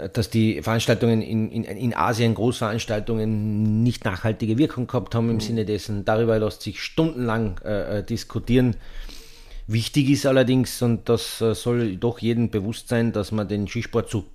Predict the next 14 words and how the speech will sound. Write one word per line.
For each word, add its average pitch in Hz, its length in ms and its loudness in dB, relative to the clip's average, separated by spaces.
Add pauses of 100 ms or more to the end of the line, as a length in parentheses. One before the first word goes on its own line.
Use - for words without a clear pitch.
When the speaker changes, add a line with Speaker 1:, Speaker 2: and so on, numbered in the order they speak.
(200)
Speaker 1:
gut 147 320 4
und 120 140 -2
bestmöglich 123 640 0
es - 440 -4
gilt 131 300 -2
zu - 200 -6
vermarkten, 123 680 -2 (420)
in, 127 220 6 (360)
in 117 380 4
so - 380 0 (880)
vielen 156 460 4
Ländern 123 600 2
wie 113 140 2
möglich, 135 640 2